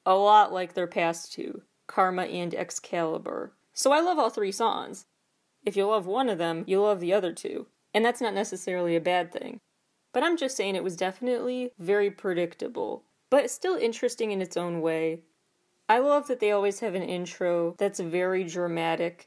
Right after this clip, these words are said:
and sets the scene. I want to give a shout out to D-Day, the new E P from Hoodie. She's really a special artist.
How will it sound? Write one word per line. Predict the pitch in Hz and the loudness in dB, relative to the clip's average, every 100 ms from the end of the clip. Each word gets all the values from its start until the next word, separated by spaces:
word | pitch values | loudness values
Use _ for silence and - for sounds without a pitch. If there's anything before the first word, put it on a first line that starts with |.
| - | -4
and | 202 196 | -4 -2
sets | 190 190 - | -2 -4 -4
the | 190 | -8
scene. | 180 180 175 180 202 226 _ _ _ _ _ _ | -6 -4 -4 -4 -6 -10 _ _ _ _ _ _
I | 202 | 0
want | 208 208 | 2 0
to | 202 | 0
give | 202 | -2
a | 190 | -2
shout | - 190 | -2 0
out | 180 170 | 0 -2
to | - 185 175 180 - | -4 -4 -2 -4 -8
D-Day, | 185 170 185 202 339 392 - | -8 -2 0 0 0 -6 -2
the | 180 | 2
new | 220 233 220 | 2 2 -2
E | 196 | -6
P | 180 208 196 | -8 -6 -6
from | - - 180 170 165 - | -6 -4 -2 -2 -4 -2
Hoodie. | 285 285 - - 196 _ _ | 0 0 -2 -8 -10 _ _
She's | - 311 349 330 | -6 0 2 0
really | 175 185 208 208 202 190 196 - | -2 0 2 2 -2 -4 -6 -4
a | 220 | -4
special | - 233 - 175 | 0 -2 0 -2
artist. | 165 165 - - - | 0 -2 -4 -10 -14